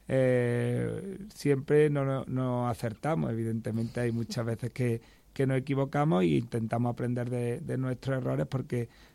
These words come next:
eh, nuestro objetivo principal es que, es favorecer, ¿no? la, la vida de, de la, de los ciudadanos para que puedan hacer deporte,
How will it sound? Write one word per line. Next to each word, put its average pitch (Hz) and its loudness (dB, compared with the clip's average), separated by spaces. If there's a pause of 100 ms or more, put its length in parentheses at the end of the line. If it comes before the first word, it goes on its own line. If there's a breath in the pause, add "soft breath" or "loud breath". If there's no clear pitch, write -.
(140)
eh, 135 4
nuestro 127 2
objetivo 131 0
principal 139 -2 (440 soft breath)
es 131 -2
que, 120 -4
es 113 -6
favorecer, 127 -2
¿no? 143 -2
la, 123 -2
la 123 -2
vida 127 -2
de, 127 -2 (300 soft breath)
de 131 0
la, 123 0
de 127 -4
los 123 -2
ciudadanos 139 0
para 135 -2
que 117 -4
puedan 120 -2
hacer 113 -6
deporte, 135 -4